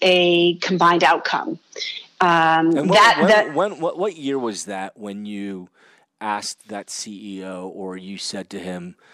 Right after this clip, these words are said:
Speaker 2: "I understand technology that changes behavior"? Do you remember, what year was that?
Speaker 1: That was in two thousand.
Speaker 2: And,
Speaker 1: Two thousand.
Speaker 2: and, and
Speaker 1: And I
Speaker 2: did,
Speaker 1: had
Speaker 2: did you know that C E O previously? Was that a
Speaker 1: Nope.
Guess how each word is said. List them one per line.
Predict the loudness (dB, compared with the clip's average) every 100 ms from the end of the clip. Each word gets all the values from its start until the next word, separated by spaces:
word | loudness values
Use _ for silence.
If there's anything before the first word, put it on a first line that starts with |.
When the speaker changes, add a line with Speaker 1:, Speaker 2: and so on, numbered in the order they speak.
| -16 -14 -10 -4
Speaker 2:
"I | -2
understand | -2 -4 -8 -8 -8 -8 -10 -10
technology | -6 -4 0 2 2 0 -6
that | -8 -8
changes | -8 -8 -10
behavior"? | -14 -14 -14 -16 -20 -12
Do | -10
you |
remember, | -2
what | 2 2
year | 4 4
was | 2
that? | -2 -12 -16 _ _ 8
Speaker 1:
That | 10 12 10
was | 8 8
in | 8 8 8 6 4 0 -2
two | 0 4 6 8 6 6 4 2
thousand. | 2 6 6 4 0 -2 -2 -4 -8 -12 _ _ -4
Speaker 2:
And, | 2
Speaker 1:
Two | 4
thousand. | 6 6 4 -2 -4 -4
Speaker 2:
and, | -4 -2
and | 2
Speaker 1:
And | 6
I | 6
Speaker 2:
did, | 6
Speaker 1:
had | 4 -4
Speaker 2:
did | -8 -4
you | -4
know | 0 0 2
that | -2 -2
C | -6 -8 -6 -2
E |
O | -2
previously? | -2 -6 -6 -6 -6 -6 -6
Was | -4 0
that | 0 2
a | 4
Speaker 1:
Nope. | 4 4